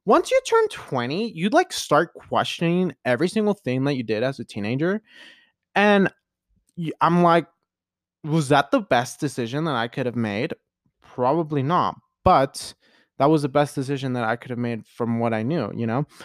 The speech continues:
So, like, I don't beat my s-, my past self or anything. Um, right now, it's kind of been like, "You need to go to college." <laughs>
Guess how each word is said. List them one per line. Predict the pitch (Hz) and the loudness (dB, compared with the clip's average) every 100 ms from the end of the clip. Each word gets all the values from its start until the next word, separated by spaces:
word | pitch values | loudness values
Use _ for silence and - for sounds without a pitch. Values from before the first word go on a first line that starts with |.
| - | -14
So, | - 170 | 2 4
like, | 170 | 4
I | - 180 | 2 4
don't | 226 | 4
beat | 202 | 4
my | 185 175 | 2 0
s-, | - | -2
my | 147 156 | 0 0
past | 147 - 147 135 - - - | 0 -2 -2 -2 -8 -14 -4
self | 104 113 | -2 -2
or | 117 | -6
anything. | 104 107 113 117 - 127 _ _ _ _ _ _ _ | -6 -8 -10 -14 -12 -16 _ _ _ _ _ _ _
Um, | 139 147 135 123 - _ | 4 6 4 0 -6 _
right | 131 156 139 | -4 -2 0
now, | 127 131 139 | 0 0 -2
it's | 147 | -6
kind | - 139 | -8 -6
of | 131 | -6
been | 135 135 | -4 -6
like, | 131 123 123 _ _ _ _ _ _ | -4 -6 -8 _ _ _ _ _ _
"You | - 147 | -2 4
need | 214 | 6
to | 240 | 6
go | 190 | 4
to | 170 | 4
college." | - 160 127 110 110 - - 151 131 - - - - | 2 2 2 0 -8 -16 -10 -8 -6 -8 -12 -14 -2
<laughs> | 202 190 156 - 403 | 0 2 0 6 6